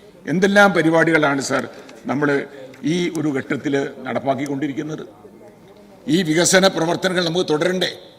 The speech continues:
ഇവിടെ ഇങ്ങനെ ഓരോരോ കാര്യങ്ങളും ഇങ്ങനെ പറഞ്ഞുകൊണ്ട്, ഇല്ലാത്ത കാര്യങ്ങൾ പറഞ്ഞ് വർഗീയത പ്രചരിപ്പിച്ച് രക്ഷപ്പെടാൻ വേണ്ടിയിട്ടുള്ള ശ്രമം ആണ് നിങ്ങൾ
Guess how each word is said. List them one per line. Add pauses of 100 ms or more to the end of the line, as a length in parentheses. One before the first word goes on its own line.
(840)
ഇവിടെ
ഇങ്ങനെ (200)
ഓരോരോ (100)
കാര്യങ്ങളും (140)
ഇങ്ങനെ
പറഞ്ഞുകൊണ്ട്, (380)
ഇല്ലാത്ത (140)
കാര്യങ്ങൾ (120)
പറഞ്ഞ് (120)
വർഗീയത
പ്രചരിപ്പിച്ച് (560)
രക്ഷപ്പെടാൻ
വേണ്ടിയിട്ടുള്ള (540)
ശ്രമം (460)
ആണ്
നിങ്ങൾ